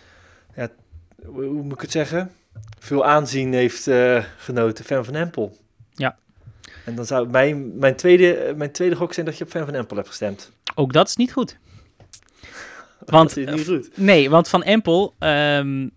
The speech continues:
Speaker 2: is wel een heel groot talent. Ehm, op dit moment misschien wel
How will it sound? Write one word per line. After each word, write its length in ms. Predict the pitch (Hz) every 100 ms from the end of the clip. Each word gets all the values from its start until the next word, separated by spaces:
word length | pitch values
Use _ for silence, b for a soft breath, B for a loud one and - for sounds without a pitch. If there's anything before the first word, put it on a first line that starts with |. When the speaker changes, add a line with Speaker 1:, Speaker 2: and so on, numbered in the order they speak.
| _
Speaker 2:
is 260 | - 175 -
wel 360 | 156 151 139
een 100 | 139
heel 160 | 135 147
groot 240 | 151 139
talent. 440 | 131 117 151 254 - _ _ _ -
Ehm, 540 | 131 123 123 123 120 120 120 _ _ -
op 180 | 156 135
dit 120 | 185
moment 380 | 170 143 131 120
misschien 360 | 123 - 147
wel 340 | 131 120 110